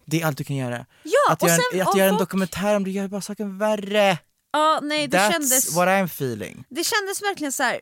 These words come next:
Speaker 2: behöver vi lägga liksom pengar
Speaker 1: Nej, men det
Speaker 2: på
Speaker 1: är
Speaker 2: det
Speaker 1: det.
Speaker 2: här?
Speaker 1: Folk, det är upp till var och en att förlåta henne eller inte. Alltså,
Speaker 2: Såklart.
Speaker 1: you do you.
Speaker 2: Ja.
Speaker 1: Men att göra en dokumentär om det,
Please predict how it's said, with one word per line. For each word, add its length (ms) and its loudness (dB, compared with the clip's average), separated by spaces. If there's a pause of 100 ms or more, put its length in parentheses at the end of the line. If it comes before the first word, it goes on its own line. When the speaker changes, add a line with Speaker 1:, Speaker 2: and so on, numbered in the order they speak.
Speaker 2:
behöver 600 -2
vi 300 -8 (600)
lägga 240 0
liksom 300 -6
pengar 1000 -4
Speaker 1:
Nej, 100 -4
men 200 -2
det 80 -4
Speaker 2:
på 60 0
Speaker 1:
är 40 -2
Speaker 2:
det 100 -2
Speaker 1:
det. 280 0
Speaker 2:
här? 300 -8
Speaker 1:
Folk, 340 2
det 160 0
är 40 0
upp 200 -2
till 120 -6
var 220 4
och 60 4
en 140 2
att 200 -6
förlåta 340 -2
henne 180 0
eller 180 0
inte. 560 -2 (400)
Alltså, 340 -2
Speaker 2:
Såklart. 480 0
Speaker 1:
you 100 4
do 100 0
you. 560 0
Speaker 2:
Ja. 480 -2 (180)
Speaker 1:
Men 420 2
att 160 -2
göra 140 0
en 60 -2
dokumentär 760 -2
om 220 -2
det, 240 -6